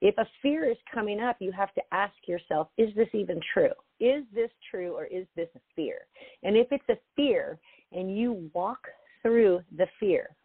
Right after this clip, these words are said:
hopefully ten out of ten times, it turns out to be the best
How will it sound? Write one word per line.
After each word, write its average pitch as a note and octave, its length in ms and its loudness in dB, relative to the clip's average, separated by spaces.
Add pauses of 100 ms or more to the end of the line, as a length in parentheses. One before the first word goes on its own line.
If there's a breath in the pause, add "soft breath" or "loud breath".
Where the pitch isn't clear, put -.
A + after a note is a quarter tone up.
(920)
hopefully A#3+ 720 -2
ten F3+ 180 -8
out F3 120 -6
of E3+ 100 -8 (100)
ten C#3+ 180 -8 (100)
times, C#3 400 -10
it - 180 -10
turns D3+ 220 -4
out - 200 0
to - 80 -6
be C3+ 140 -4
the B2+ 120 -4
best - 240 -2